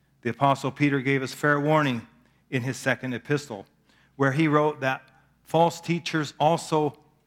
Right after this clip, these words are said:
arose among the people, just as there will be false teachers among you, who will secretly bring in destructive heresies,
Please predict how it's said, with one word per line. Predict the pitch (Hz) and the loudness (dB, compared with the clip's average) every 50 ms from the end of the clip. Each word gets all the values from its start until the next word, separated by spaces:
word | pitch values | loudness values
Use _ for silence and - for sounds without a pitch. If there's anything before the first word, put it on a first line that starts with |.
| _ _ _ _ _ - | _ _ _ _ _ -4
arose | 139 139 135 139 139 139 147 147 139 143 - | -2 2 2 4 4 4 2 2 0 -2 -2
among | 151 127 135 131 131 123 | -2 -2 -2 0 -2 -4
the | 113 | -6
people, | - - 120 113 110 - 139 147 147 139 - _ _ _ _ _ _ _ _ _ _ _ _ _ | -6 -4 -4 -4 -4 -4 -6 -6 -6 -6 -10 _ _ _ _ _ _ _ _ _ _ _ _ _
just | - 147 170 165 - - | 0 2 2 2 2 -2
as | 160 143 | -2 0
there | 131 160 160 160 | 2 4 4 4
will | 160 151 | 4 4
be | 143 139 | 2 2
false | - - 160 151 147 139 | 2 4 4 4 4 4
teachers | - - 160 147 - 147 131 | 2 -2 -2 0 0 -2 0
among | 143 143 143 139 135 | 2 2 2 2 2
you, | 135 127 123 131 151 165 143 - _ _ _ _ _ _ _ | 0 0 2 2 0 -2 -4 -8 _ _ _ _ _ _ _
who | - 160 | 4 4
will | 165 165 156 | 4 4 2
secretly | 151 - - 190 185 185 185 180 170 170 170 | 0 0 0 2 2 2 2 4 4 4 4
bring | 135 160 170 170 160 | 4 2 2 2 2
in | 156 156 160 | 2 2 2
destructive | 143 151 139 - - 156 156 151 - 156 143 - | 0 -2 -2 0 2 2 2 2 2 -4 -4 -2
heresies, | - 143 143 139 135 131 - - 143 139 160 170 - - | 0 0 2 2 2 0 -4 -4 -2 -2 -2 -2 -4 -8